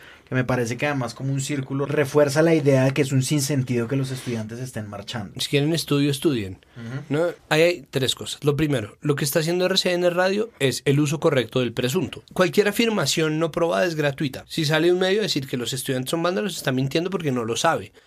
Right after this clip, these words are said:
Speaker 2: Si sale a decir que son infiltrados, también está mintiendo porque no lo sabe. Entonces, ese es un buen uso del presunto, ese es el mínimo, eso es lo que se le pide y ahí R C N Radio me parece que está haciendo bien. Con respecto a las narrativas que se tejen en torno a los estudiantes, hay dos cosas. Nosotros tenemos una historia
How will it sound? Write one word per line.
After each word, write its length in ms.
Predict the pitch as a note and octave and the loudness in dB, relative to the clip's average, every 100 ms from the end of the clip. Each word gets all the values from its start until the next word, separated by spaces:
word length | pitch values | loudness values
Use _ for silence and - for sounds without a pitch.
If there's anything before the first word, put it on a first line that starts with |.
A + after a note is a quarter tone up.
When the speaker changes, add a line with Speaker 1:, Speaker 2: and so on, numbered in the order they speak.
| _ - _ _ | _ -20 _ _
Speaker 2:
Si 180 | - E3 | 0 4
sale 260 | E3 D#3 | 4 4
a 40 | F3+ | 4
decir 260 | C#3+ C#3 | 2 -2
que 80 | C3+ | -2
son 160 | D3 F3 | 0 0
infiltrados, 420 | E3+ E3 D#3 F3 | 0 0 0 2
también 220 | G3 F#3+ | 2 2
está 160 | G3+ G#3+ | 2 2
mintiendo 340 | G#3+ G#3+ A#3 | 2 2 0
porque 220 | G3+ E3 | -2 -2
no 120 | C#3 C3 | 0 0
lo 120 | C3 | 0
sabe. 240 | C#3 A#2 | -2 -4
Entonces, 480 | G#2+ C3 C3 D3+ D3+ - | -4 -2 -2 -2 -4 -4
ese 160 | E3 | -2
es 80 | F3+ | -2
un 100 | F#3+ | -2
buen 140 | F#3+ F#3+ | -2 0
uso 140 | F#3 | 0
del 120 | G3 | -2
presunto, 460 | E3 C#3 F3+ F3+ G#3+ - _ - | -2 -2 0 -2 -6 -10 _ -2
ese 160 | D#3+ D3 | 0 2
es 100 | F#3 | 2
el 120 | F3 | 4
mínimo, 320 | G3+ C#3+ A2+ | 4 4 0
eso 140 | B2 D3+ | -2 -2
es 60 | |
lo 80 | E3+ | 0
que 100 | F3+ | 0
se 80 | D3+ | 0
le 100 | C3+ | -2
pide 280 | - E3+ G3 | 2 2 2
y 80 | D3+ | 2
ahí 200 | B2+ A#2+ | 2 2
R 160 | A#2+ C3 | 0 0
C 140 | D3 | -2
N 120 | C#3+ C#3+ | 0 0
Radio 280 | D3 D#3+ | 0 0
me 80 | D#3 | -2
parece 220 | C3 A#2 | -4 -4
que 100 | B2 | -4
está 140 | C#3 A2 | -4 -4
haciendo 300 | - G#2+ A2+ | -4 -2 -2
bien. 240 | B2 - - - - - _ | -2 -4 -12 -20 -20 -20 _
Con 200 | - F#3 | 0 2
respecto 580 | F3+ - G3 F#3 G#3 - - | 2 0 -2 0 -4 -4 -2
a 100 | F3 | 2
las 140 | E3 | 2
narrativas 580 | D3+ C3+ B2 B2+ C3+ C3+ | 2 0 0 0 0 0
que 100 | D3+ | -2
se 140 | C#3 | -2
tejen 280 | C3+ A#2 C3 | -2 -2 0
en 120 | C3+ | 0
torno 260 | C3+ C3 A#2+ | 0 0 0
a 40 | |
los 160 | A2+ A2+ | -4 -4
estudiantes, 500 | - A#2+ B2 C#3 C3+ | -4 -4 -4 -4 -4
hay 160 | C3+ | -4
dos 260 | A#2 A2+ A2 | -4 -4 -6
cosas. 280 | - - B2 | -8 -10 -6
Nosotros 400 | A#2+ C#3 D3+ D#3+ | -2 -2 -2 -2
tenemos 280 | E3 C3 C3 | 0 0 0
una 140 | C#3+ | 0
historia 500 | C#3 - D#3+ C#3+ E3 | 0 2 2 2 -4